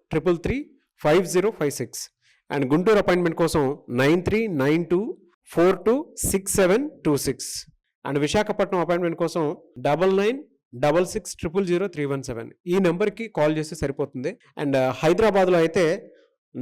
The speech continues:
నైన్ వన్ డబల్ త్రీ సెవెన్ ఎయిట్ నైన్ వన్ డబల్ నైన్. ఈ నెంబర్కి మీరు call or message WhatsApp చేస్తే సరిపోతుంది.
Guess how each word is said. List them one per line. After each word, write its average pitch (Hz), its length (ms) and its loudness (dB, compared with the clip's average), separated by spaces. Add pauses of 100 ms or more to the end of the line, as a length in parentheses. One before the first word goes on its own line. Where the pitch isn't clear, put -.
నైన్ 180 280 2
వన్ 208 180 2
డబల్ 156 260 0
త్రీ 135 120 -2 (500)
సెవెన్ 180 280 4
ఎయిట్ 202 240 2
నైన్ 208 160 0 (840)
వన్ 175 120 2 (100)
డబల్ 139 260 2
నైన్. 110 140 -4 (680)
ఈ 165 40 2 (120)
నెంబర్కి 202 320 2
మీరు 170 200 2
call 160 220 2
or 165 100 -4
message 156 300 -6
WhatsApp 147 320 -4
చేస్తే 156 260 -8
సరిపోతుంది. 131 480 -8